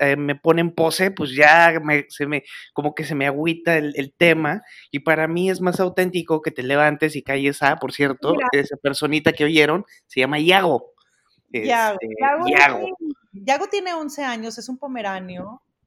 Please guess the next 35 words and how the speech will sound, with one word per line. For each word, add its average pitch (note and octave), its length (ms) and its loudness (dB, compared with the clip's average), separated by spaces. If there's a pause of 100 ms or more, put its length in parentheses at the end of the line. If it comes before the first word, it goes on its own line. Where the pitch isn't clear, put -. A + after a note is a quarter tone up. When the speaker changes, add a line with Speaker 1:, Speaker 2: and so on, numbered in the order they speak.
(140)
Speaker 2:
es, G#3+ 580 -10 (260)
o G#3+ 40 -20
sea, G#3+ 280 -4 (140)
ahora B3 140 -2
en D#4 120 -10
pandemia A3 760 -10 (140)
tiene C4+ 340 -10
una C4+ 300 -10
mamitis A3 600 -14
que A3+ 100 -20
no A3 140 -14
les B3+ 420 -16
puedo A#3+ 420 -10
explicar G#3+ 1160 -12
de A3 160 -12
qué G#3 100 -14
manera G#3 680 -10
es, A3 280 -14 (1040)
para A#3 180 0
donde A#3 240 -4
voy B3+ 180 -4
quiere C#4 240 -6
estar, A3 880 -2
y A#3+ 140 -14
bueno, C4+ 200 -6
yo C4 100 -8
estoy D#4+ 160 -10
feliz, B3+ 460 -10
porque G#3 200 -20
imagínate, C4+ 840 -10 (400)
Luis, B3 260 -12
que B3 160 -10
he A3+ 40 -12
viajado C#4+ 480 -8
tanto A3 600 -10